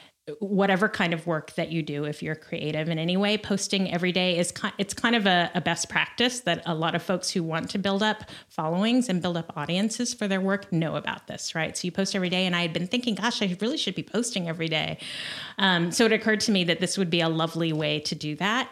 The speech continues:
And I also think that people like to learn and people like to follow along, and knowing that the project had a beginning, a middle, and an end,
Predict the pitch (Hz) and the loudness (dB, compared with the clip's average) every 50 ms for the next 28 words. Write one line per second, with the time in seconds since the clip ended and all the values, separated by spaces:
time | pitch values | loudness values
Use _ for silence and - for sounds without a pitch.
0 | - - 285 285 294 311 311 320 349 339 - 349 330 - 320 294 - 214 - - | -2 2 4 4 4 4 4 2 0 0 0 -2 0 0 0 0 0 -2 -4 -2
1 | - 277 277 277 - 294 277 233 190 170 190 196 196 - - 196 175 160 160 160 | 0 0 0 2 2 0 0 2 0 0 0 -2 -2 -4 -4 -4 -2 -2 -2 -2
2 | 160 165 180 214 214 196 190 - - 202 - 226 208 185 175 185 - - 214 208 | 0 0 0 0 0 -2 -2 -2 -2 -2 -2 -2 0 0 0 0 0 -2 -4 -4
3 | - - 180 170 175 175 165 160 160 151 151 151 151 147 156 170 196 202 196 185 | -2 -2 -2 0 0 0 0 -2 -2 -4 -4 -4 -2 -2 -2 -2 -2 -2 -2 0
4 | 180 180 170 170 175 175 185 190 175 - 185 - - 185 165 160 156 180 175 - | 0 0 0 0 0 0 0 0 0 -2 -4 -6 -4 -6 -4 -4 -4 -6 -6 -4
5 | - 170 165 165 165 165 - 160 170 165 165 160 160 160 160 165 170 165 160 160 | -6 -6 -4 -4 -4 -4 -2 -2 -2 -2 -2 -2 -2 -2 -4 -4 -4 -4 -4 -4
6 | 160 160 160 156 156 147 160 160 170 196 214 214 | -4 -4 -4 -6 -4 -4 -2 0 2 2 0 0